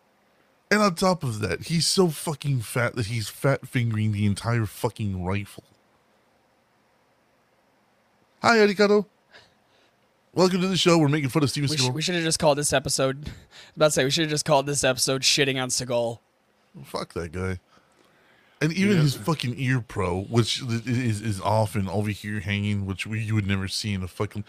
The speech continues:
Speaker 1: because these are electronic. So you can hear normal with these. It's ju-, they just cut out gunshot. Oh, and by the way, to hide his fat fucking giant leg of a neck, look how many fucking layers they have around his fucking neck.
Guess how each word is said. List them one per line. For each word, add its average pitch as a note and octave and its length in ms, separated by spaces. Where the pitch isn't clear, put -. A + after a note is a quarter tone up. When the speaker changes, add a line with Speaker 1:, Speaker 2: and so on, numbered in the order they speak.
Speaker 1:
because C3+ 220
these C#3+ 200
are C#3 40
electronic. A2+ 800
So B2 180
you A2 240
can C3+ 160
hear B2 260
normal G#2 480
with G2 240
these. F#2+ 460
It's A2+ 260
ju-, A2+ 80
they G#2+ 160
just G2+ 220
cut G2+ 160
out G2 140
gunshot. G2 440
Oh, D#3 180
and A#2+ 140
by C#3+ 120
the B2 100
way, C3 120
to A2+ 280
hide B2+ 280
his A2 140
fat B2 320
fucking B2 680
giant A2 760
leg A2+ 320
of G#2 80
a F#2+ 60
neck, G#2 460
look A3 140
how D#4 80
many B3 160
fucking F3 360
layers D#3 300
they C3 120
have C3+ 200
around A#2+ 220
his G2+ 100
fucking G#2+ 340
neck. F#2+ 200